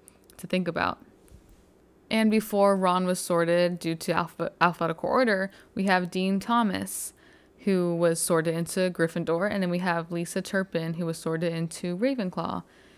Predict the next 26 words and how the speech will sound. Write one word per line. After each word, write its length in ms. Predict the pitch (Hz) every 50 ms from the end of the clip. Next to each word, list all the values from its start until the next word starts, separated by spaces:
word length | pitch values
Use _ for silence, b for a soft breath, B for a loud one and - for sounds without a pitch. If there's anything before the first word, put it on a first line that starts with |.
| b b -
And 180 | - 175 175 175
then 520 | 170 170 170 170 175 175 175 170 160 - - _ _ _
last 560 | - 190 196 208 214 214 220 226 214 - -
is 220 | - 170 175 170 -
Blaise 420 | - 175 175 175 175 185 180 -
Zabini. 760 | - 175 175 180 185 220 233 240 240 240 240 233 240 240 233 B B B B B B
He 340 | _ - 247 254 254 247 196
is 180 | 190 208 196 190
made 320 | 185 175 175 175 180 170
a 340 | 165 175 175 175 175 175 180 196
Slytherin. 720 | 190 - - 185 143 - - - - - - - - - - - - - - -
And 460 | 190 196 196 190 190 190 185 180 - - _ _ -
I 120 | - 220
don't 160 | 240 254 254
wanna 180 | 262 254 247 233
talk 320 | - - 240 226 226 214
too 220 | - - - 202 190
much 260 | 196 202 208 - -
about 340 | 190 190 185 180 180 - -
individuals, 600 | 180 180 175 175 180 175 180 180 180 180 175 -
like 120 | 175 165
I 80 | 175 175
said 220 | - - 170 170
before, 640 | 165 165 165 - - 170 170 175 170 175 175 175 B B B B B B B B B -
but 440 | - 165 160 160 160 - - 185 -
Blaise, 800 | - 170 175 175 175 175 180 180 180 180 175 - - - -